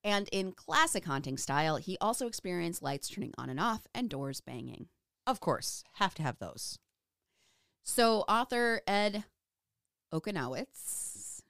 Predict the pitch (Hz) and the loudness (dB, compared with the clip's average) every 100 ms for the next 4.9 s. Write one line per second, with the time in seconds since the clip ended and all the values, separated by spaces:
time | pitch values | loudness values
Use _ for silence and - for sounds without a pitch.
0 | _ 143 151 147 147 143 143 143 156 165 | _ -12 -8 -6 -6 -6 -6 -4 0 2
1 | 156 151 196 254 349 240 135 165 - 262 | 4 2 2 0 0 -2 -4 -4 -2 0
2 | 151 - _ _ - 151 156 - - 349 | 0 -2 _ _ 0 0 2 -2 -2 -2
3 | - - _ _ _ - 208 208 208 - | 0 -4 _ _ _ 0 4 6 6 4
4 | 185 285 233 214 254 214 156 165 | 4 6 4 2 0 -2 -2 -2